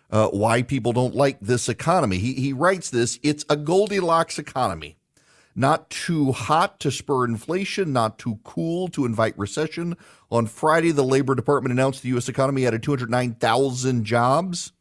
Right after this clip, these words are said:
It was the thirtieth consecutive month of job gains. The unemployment rate dipped to three point six percent. Last Thursday, we learned the U S economy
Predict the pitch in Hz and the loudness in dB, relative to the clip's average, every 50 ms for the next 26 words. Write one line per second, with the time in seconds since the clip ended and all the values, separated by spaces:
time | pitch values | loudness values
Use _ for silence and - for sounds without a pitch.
0 | _ _ _ _ - - _ - - 123 127 120 113 120 113 - - 165 160 165 | _ _ _ _ -20 -20 _ -2 0 2 2 2 2 -2 -2 0 2 2 4 4
1 | 175 170 170 - - - 147 127 - - 160 156 - 147 143 120 135 143 151 160 | 2 0 0 0 -2 -2 -2 0 2 0 0 2 2 2 2 2 2 2 2 2
2 | 156 139 113 110 - 131 127 120 120 110 113 107 131 143 156 180 202 202 165 151 | 0 -2 -2 -2 0 2 4 4 2 0 0 0 0 0 2 0 -2 -2 -2 0
3 | 139 - 127 120 104 - 151 151 151 113 95 139 143 131 127 117 147 143 - - | 2 2 2 2 2 2 2 2 2 0 0 0 -2 -2 -2 -2 -4 -2 -2 -4
4 | 113 107 131 127 107 - 123 117 110 - - - - - - 117 117 - 180 196 | -4 -4 -4 -4 -2 -2 -2 -2 -2 -4 -6 -6 -8 -6 -6 -6 -2 -2 -2 -2
5 | 196 - - 127 127 139 139 - - - 147 147 160 170 165 - 185 180 156 131 | -2 -2 -2 0 0 0 -2 -4 -2 -2 0 0 0 0 0 -2 0 0 0 0
6 | 117 117 123 131 139 147 147 131 - - 123 120 117 - 117 - 127 131 147 165 | 0 0 2 2 2 0 0 -2 -2 0 0 0 -2 -4 -6 -4 -2 -2 0 0
7 | 170 196 202 - | -2 -4 -6 -6